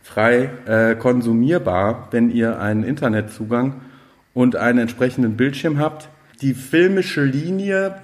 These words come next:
würde ich mal weiterziehen von neunzehnhunderteinunddreißig auf zweitausendneunzehn, ganz klar erkennbar in einem Video,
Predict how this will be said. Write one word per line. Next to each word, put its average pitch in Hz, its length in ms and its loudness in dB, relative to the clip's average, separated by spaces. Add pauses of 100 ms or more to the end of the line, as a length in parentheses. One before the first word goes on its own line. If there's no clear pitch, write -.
würde 160 220 -2
ich 165 100 -6
mal 135 180 2
weiterziehen 165 840 0 (240)
von 143 180 0
neunzehnhunderteinunddreißig 139 1000 0
auf 123 120 0
zweitausendneunzehn, 127 1000 0
ganz 127 300 0
klar 147 260 -2
erkennbar 143 640 -2
in 123 160 2
einem 113 480 0
Video, 147 640 -2